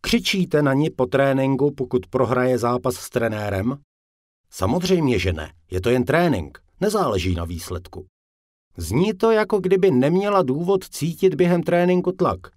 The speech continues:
Avšak pokud prohraje zápas, vyvodíte z toho důsledky.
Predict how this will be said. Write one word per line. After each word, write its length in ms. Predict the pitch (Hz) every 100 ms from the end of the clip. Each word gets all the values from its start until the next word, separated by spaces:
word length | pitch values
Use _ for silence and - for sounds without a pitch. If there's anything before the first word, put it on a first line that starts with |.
| _ _ _ -
Avšak 380 | 92 - 90
pokud 320 | - 175 175 -
prohraje 500 | 143 156 165 131 87
zápas, 580 | 98 113 95 180 185 -
vyvodíte 580 | 85 101 113 123 143 170
z 80 | 165
toho 180 | 185 202
důsledky. 580 | 214 - 101 90 82